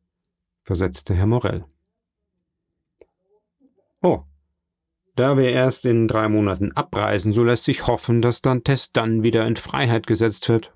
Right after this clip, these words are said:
Und bis dahin bin ich da, Herr Morel, antwortete Danglars. Sie wissen, dass ich die Führung eines Schiffes so gut verstehe wie ein Kapitän, der nach den entferntesten Ländern Fahrten unternimmt. Und wenn Edmond aus dem Gefängnis kommt, brauchen Sie niemand zu danken.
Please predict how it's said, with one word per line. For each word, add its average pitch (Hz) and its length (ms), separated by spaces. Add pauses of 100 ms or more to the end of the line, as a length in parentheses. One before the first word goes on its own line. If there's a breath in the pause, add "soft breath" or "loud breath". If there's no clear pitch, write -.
(140)
Und 160 280
bis - 220
dahin 151 380
bin 143 240
ich - 240
da, 95 260
Herr 92 140
Morel, - 380 (760)
antwortete 92 560
Danglars. 104 480 (920)
Sie 131 180
wissen, 127 440
dass 104 200
ich 107 100
die 107 120
Führung 110 380
eines 107 220
Schiffes 117 320
so 131 160
gut 120 240
verstehe 117 540
wie 117 100
ein 113 140
Kapitän, 117 640 (320)
der 110 100
nach 107 180
den 110 140
entferntesten 117 760
Ländern 117 400
Fahrten 113 460
unternimmt. 110 520 (500)
Und 110 320
wenn 101 180
Edmond 131 460
aus 107 140
dem 110 140
Gefängnis 151 480
kommt, 139 340
brauchen 117 380
Sie 123 180
niemand 92 420
zu 113 100
danken. 95 500